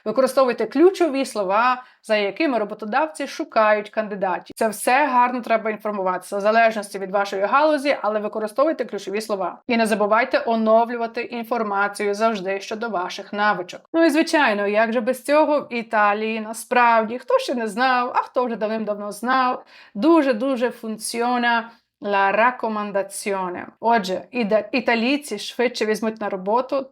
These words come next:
тих, кого знають, тих, кого порекомендували, брата, свата, сестру,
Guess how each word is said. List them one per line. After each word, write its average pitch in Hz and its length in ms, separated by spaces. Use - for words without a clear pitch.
тих, 233 300
кого 196 300
знають, 254 580
тих, 247 220
кого 214 200
порекомендували, 240 1040
брата, 226 600
свата, 220 440
сестру, 269 800